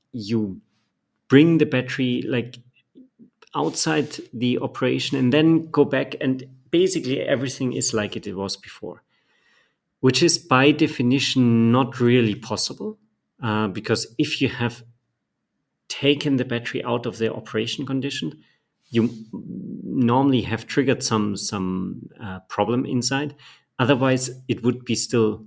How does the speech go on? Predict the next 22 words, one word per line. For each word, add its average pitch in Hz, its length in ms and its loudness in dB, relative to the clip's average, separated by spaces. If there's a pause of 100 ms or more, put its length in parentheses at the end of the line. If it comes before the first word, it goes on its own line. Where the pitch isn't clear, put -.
(460)
in 135 200 8
the 127 100 4
operation 117 560 -4
condition. - 480 -12 (480)
But 131 200 0
where 113 400 0
this 107 240 -4
really 156 200 2
comes 139 320 -4
into 131 220 -2
play 120 300 -2
is - 320 -4
if - 180 -10
you 113 300 0 (880)
kind 123 160 -6
of 120 180 -6
overcharge 151 840 0
the 135 80 -6
cell 117 240 0
a - 40 -16 (120)
little 127 420 4
bit - 340 -10